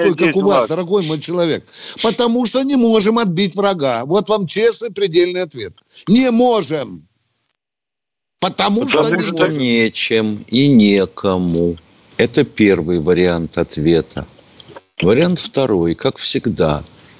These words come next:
Speaker 3: Эти генералы, которые в полосатых штанах, когда начинали специальную военную операцию, ни хрена не думали, что им могут вот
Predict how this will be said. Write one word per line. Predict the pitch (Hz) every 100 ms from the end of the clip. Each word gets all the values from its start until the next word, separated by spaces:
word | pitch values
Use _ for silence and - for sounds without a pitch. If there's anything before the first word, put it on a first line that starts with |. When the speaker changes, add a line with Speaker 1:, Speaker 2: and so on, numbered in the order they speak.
| - -
Speaker 3:
Эти | 160 180 160 - 120 95 60 - - -
генералы, | 87 127 160 156 151 160 131 113
которые | - 123 147 139 139
в | 120 -
полосатых | 107 156 156 - 147 151 120 -
штанах, | - - 139 151 151 117 - - - - - -
когда | 131 135 147 156
начинали | 143 139 - 147 151 147 131 120
специальную | - 151 139 160 135 123 127 127
военную | 135 143 143 127 123 123
операцию, | - 135 139 127 - - 101
ни | 127
хрена | 131 - 135 160 160 143
не | 143 143
думали, | 135 165 156 139 117 101
что | 76 - 107
им | 147 143
могут | 135 135 139 123 117
вот | 120 135